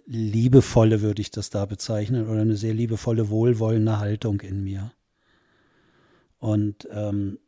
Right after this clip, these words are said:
ja, so dass ich das dann nicht auf mich beziehe. Ich kenne es aber auch, dass mich das, wenn andere mich nicht so verstehen, was ich jetzt meine und sage, dass mich das ganz schön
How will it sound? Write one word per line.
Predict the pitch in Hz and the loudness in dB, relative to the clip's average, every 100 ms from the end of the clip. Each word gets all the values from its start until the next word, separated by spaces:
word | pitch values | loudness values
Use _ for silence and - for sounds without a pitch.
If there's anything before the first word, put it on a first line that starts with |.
| _ _ _ _ _ _ _ _ _ _ _ | _ _ _ _ _ _ _ _ _ _ _
ja, | - 117 110 104 - _ _ _ | -6 -2 -2 -4 -12 _ _ _
so | 131 | -14
dass | 113 113 - | -8 -8 -8
ich | 113 | -8
das | - 113 - | -4 -2 -2
dann | 123 117 | 0 4
nicht | 117 123 - - | 4 2 -4 -8
auf | 120 110 | -6 2
mich | 123 139 - | 6 6 4
beziehe. | 123 - - 117 104 101 95 - - - - _ | -4 -2 -4 -4 -4 -4 -8 -14 -20 -20 -20 _
Ich | - - | -20 -2
kenne | 120 127 | 4 4
es | 131 | 4
aber | 139 131 123 120 | 0 0 0 0
auch, | 127 143 | 0 0
dass | - 117 - | -4 -4 4
mich | 117 127 - | 4 4 0
das, | 131 135 - - 165 - | -2 -2 -4 -14 -20 -10
wenn | 110 110 | -4 -4
andere | 113 123 127 120 113 107 | 0 0 2 0 -2 2
mich | 113 107 | 6 10
nicht | 131 - - | 10 10 6
so | 123 | 0
verstehen, | - 110 - 120 - 156 120 | 0 -4 -4 -2 6 6 6
was | 104 - | 0 -4
ich | 113 - | -10 -6
jetzt | 113 - | -6 -4
meine | 113 95 117 131 175 | -2 0 2 2 2
und | 139 127 | 0 -2
sage, | 120 113 127 147 - - - - - - | -2 -6 -6 -6 -6 -10 -20 -20 -20 -8
dass | 110 - | -4 0
mich | 117 | -2
das | - - | -2 -6
ganz | 113 117 | 0 0
schön | - 131 131 123 | 2 2 4 4